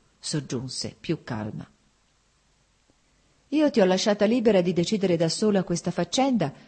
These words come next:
e sono molto contento di vedere", cominciò a dire Alexei Alexandrovich, "che il mio desiderio si incontra col vostro",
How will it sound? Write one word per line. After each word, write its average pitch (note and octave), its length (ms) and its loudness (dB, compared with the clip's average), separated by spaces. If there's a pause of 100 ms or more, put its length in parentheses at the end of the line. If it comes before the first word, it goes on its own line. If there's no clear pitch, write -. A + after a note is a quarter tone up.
(200)
e D#3+ 100 -4
sono F3+ 240 0
molto G#3+ 300 2
contento G3 580 2
di D3+ 120 -2
vedere", D#3+ 540 0 (460)
cominciò D#3 400 -2
a D3+ 60 4
dire D#3+ 320 0
Alexei D3 420 -2
Alexandrovich, C#3 920 -4 (540)
"che A#3+ 140 4
il G#3 120 6
mio A3+ 140 6
desiderio G3+ 520 4
si F#3 120 -2
incontra F3+ 440 0
col E3+ 160 0
vostro", D3 560 -2